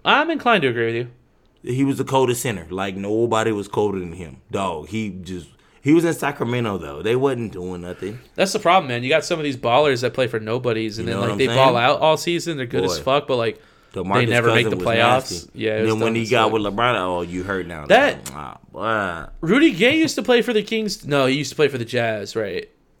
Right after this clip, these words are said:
Speaker 1: Yeah, never mind. I was
Speaker 2: I
Speaker 1: gonna say
Speaker 2: mean
Speaker 1: that, that Kings team was actually pretty solid. Like,
Speaker 2: I mean, Rudy has balled for the Spurs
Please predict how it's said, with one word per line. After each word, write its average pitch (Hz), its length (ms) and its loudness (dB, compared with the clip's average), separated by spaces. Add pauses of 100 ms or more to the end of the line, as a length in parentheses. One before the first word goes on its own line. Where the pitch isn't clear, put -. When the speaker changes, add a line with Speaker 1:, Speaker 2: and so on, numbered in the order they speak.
(1200)
Speaker 1:
Yeah, 117 320 -2 (280)
never 131 220 -2
mind. 110 280 -8 (200)
I 135 80 4
was 131 80 6
Speaker 2:
I 135 40 2
Speaker 1:
gonna 151 120 4
say 160 140 6
Speaker 2:
mean 135 100 6
Speaker 1:
that, 143 140 4
that 165 160 2
Kings 180 260 -2
team 143 160 -2
was 127 100 -2
actually 127 260 0
pretty 117 160 -4
solid. 117 440 0
Like, 113 260 -4
Speaker 2:
I 117 100 0
mean, 139 340 2
Rudy 160 720 0 (840)
has 143 240 -2
balled 123 340 2
for 147 140 0
the 143 100 0
Spurs 139 420 0